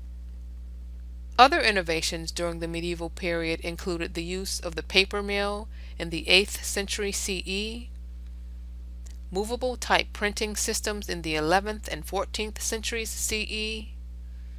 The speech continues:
and the Gutenberg printing press in the fifteenth century C E.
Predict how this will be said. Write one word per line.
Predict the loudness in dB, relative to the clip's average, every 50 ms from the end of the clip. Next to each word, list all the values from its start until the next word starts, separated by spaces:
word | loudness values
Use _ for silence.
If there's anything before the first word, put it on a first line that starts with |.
| -12 -12 -12 -12 -12 -12 -10 -10 -10 -10 -10 -10 -10 -10 -10 -10 -10 -10 -6 4 6
and | 8 8 8
the | 6 2
Gutenberg | 0 0 0 0 -2 -4 -2 0 2 2 4 2 0 -2 -4 -8 -6
printing | -4 -2 0 0 0 0 0 -2
press | 0 2 4 4 4 4 0 -4 -4 -6
in | -6 -6
the | -6
fifteenth | -2 2 2 2 2 2 0 -2 -2 -2 -2 -4
century | -2 0 0 0 0 -2 -4 -4 -4 -4
C | -4 -4 -4 -4
E. | -4 -6 -6 -8 -8 -8 -8 -10 -10